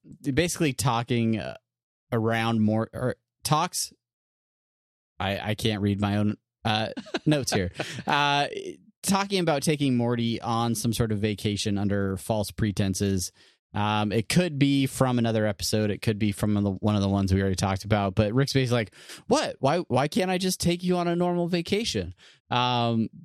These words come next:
Speaker 1: super defensive about it, which is, is clearly gonna be some sort of cover for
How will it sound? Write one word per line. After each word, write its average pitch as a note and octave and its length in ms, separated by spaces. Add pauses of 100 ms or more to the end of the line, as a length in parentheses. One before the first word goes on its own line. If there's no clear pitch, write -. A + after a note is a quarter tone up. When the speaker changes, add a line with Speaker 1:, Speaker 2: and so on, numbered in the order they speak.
Speaker 1:
super B2+ 300
defensive A2 460
about G2+ 340
it, G2+ 160
which A#2 200
is, A2 280
is B2 180
clearly A#2+ 680
gonna G#2+ 240
be G2 160
some G2+ 200
sort G#2 180
of F2+ 100
cover F2+ 500 (400)
for F#2+ 420